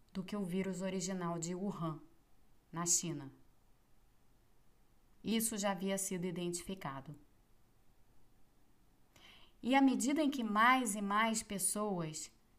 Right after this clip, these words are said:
venham a se infectar com o sars cov dois, esse vírus vai passar por um processo de adaptação a nós, como eu dizia anteriormente.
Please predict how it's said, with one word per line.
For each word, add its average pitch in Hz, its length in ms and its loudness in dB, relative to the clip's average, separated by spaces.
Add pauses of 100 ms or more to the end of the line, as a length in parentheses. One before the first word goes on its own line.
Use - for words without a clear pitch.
(200)
venham 214 400 -2
a 196 80 0
se 196 160 -4
infectar 185 760 -6 (600)
com 202 180 -4
o 190 60 -4
sars 180 400 -2
cov 165 360 -4
dois, 175 560 -4 (1400)
esse 269 340 2
vírus 220 400 -2
vai 208 320 4
passar 214 600 0 (440)
por 196 140 -4
um 214 120 -6
processo 214 580 -2
de 190 100 -2
adaptação 185 760 -4
a 208 80 -2
nós, 170 500 -4 (840)
como 180 220 -4
eu 180 80 -4
dizia 170 340 -4
anteriormente. 180 840 -4